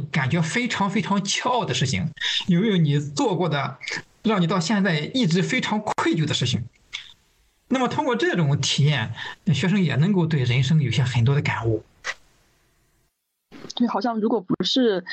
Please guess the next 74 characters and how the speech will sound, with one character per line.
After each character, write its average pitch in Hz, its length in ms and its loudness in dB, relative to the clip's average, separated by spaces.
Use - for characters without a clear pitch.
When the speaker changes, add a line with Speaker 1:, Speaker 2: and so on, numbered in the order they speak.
Speaker 2:
说 226 320 0
把 202 180 -2
死 214 180 -4
亡 151 160 0
这 202 80 0
个 214 40 2
议 233 100 2
题 196 120 2
放 240 200 -2
在 208 120 0
这 196 100 -2
儿， 180 60 0
我 165 60 0
们 175 80 4
也 175 60 2
不 185 120 -2
会 220 140 0
好 190 140 0
好 190 180 0
的 196 120 0
认 208 180 2
真 208 160 2
思 254 200 -2
考 190 200 -2
一 170 40 -6
下 196 160 -2
我 175 80 0
们 175 160 0
这 285 100 0
么 220 120 2
多 202 120 0
年 175 160 0
是 220 160 -2
怎 165 100 -2
么 165 80 0
过 233 200 0
来 151 160 -2
的。 - 160 -4
Speaker 1:
是 214 180 0
的， 123 240 0
我 160 80 0
们 208 100 4
讲 165 200 4
上 170 100 4
讲， 135 260 2
我 127 40 2
们 135 100 4
说 180 80 2
这 165 80 0
个 147 80 2
死 - 180 -2
亡 151 240 2
是 160 140 0
坏 123 340 0
事， 143 160 -2
是 127 80 0
吧？ 110 140 0
其 104 160 -2
实 202 120 0
有 143 80 4
时 113 60 0
候 180 60 2
也 139 100 2
是 165 120 2
好 - 200 -4
事， - 300 -2
因 220 120 2
为 196 140 2
死 160 220 -2
亡 160 200 0
它 196 200 -2
让 180 140 0
我 127 60 -2
们 120 140 -2